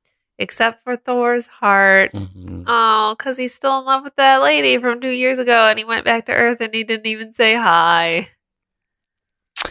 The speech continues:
Speaker 2: Um, and then we flash to Earth in the realm of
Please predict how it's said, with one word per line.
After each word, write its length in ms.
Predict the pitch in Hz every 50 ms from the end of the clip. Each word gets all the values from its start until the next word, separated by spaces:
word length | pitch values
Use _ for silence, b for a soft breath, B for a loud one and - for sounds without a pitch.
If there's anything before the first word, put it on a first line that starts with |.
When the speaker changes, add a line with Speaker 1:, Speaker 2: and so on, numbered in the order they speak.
| B B B B B B _ _
Speaker 2:
Um, 580 | - 113 104 101 98 98 98 98 95 95 98 - -
and 160 | 104 104 104
then 140 | 104 107 107
we 80 | 110 110
flash 420 | - 131 117 110 107 107 - -
to 720 | - - - 110 101 98 98 95 95 92 92 90 92 90 87 - - _ _ _ _ _ _ _ _
Earth 360 | 101 98 98 113 151 165 - _ _ _ _ _ _ _
in 260 | 104 101 98 95 92
the 340 | 92 90 90 90 90 87 -
realm 420 | - 95 98 92 90 90 90 90 90
of 460 | 90 - 87 90 90 87 85 82